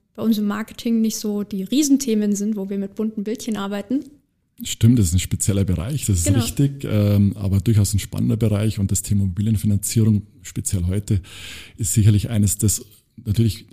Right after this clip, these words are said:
Speaker 2: auch pandemiebedingt die Leute beschäftigt, weil, äh, ich hab, äh, erst vor wenigen Tagen gehört, dass, äh, aufgrund der Pandemie das Thema Nachfrage nach Immobilien nochmal deutlich angestiegen ist, und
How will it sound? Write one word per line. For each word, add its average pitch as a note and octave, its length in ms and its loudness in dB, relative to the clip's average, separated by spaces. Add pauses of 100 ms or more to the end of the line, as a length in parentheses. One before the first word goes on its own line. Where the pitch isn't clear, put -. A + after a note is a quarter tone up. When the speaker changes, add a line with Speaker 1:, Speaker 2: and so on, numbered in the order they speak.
(260)
Speaker 2:
auch A2 240 -2
pandemiebedingt A2+ 920 4
die A2+ 60 2
Leute G#2 240 0
beschäftigt, G#2 580 -2
weil, F2+ 220 -2
äh, G2 340 -6
ich G2+ 140 -6
hab, A2+ 80 0 (240)
äh, G2+ 240 -4
erst - 400 -6
vor A2 200 -2
wenigen A#2 320 2
Tagen A2 220 2
gehört, G#2+ 300 4
dass, - 240 -2
äh, - 40 -8
aufgrund G#2 440 -4
der G#2+ 40 -2
Pandemie G2+ 440 -2
das G#2 160 -4
Thema G2+ 340 -2 (100)
Nachfrage G2+ 580 -4
nach F#2+ 140 -2
Immobilien G#2+ 540 0 (460)
nochmal G#2+ 180 6
deutlich G#2 400 0
angestiegen G2 560 -2
ist, - 240 -6
und G2 280 -4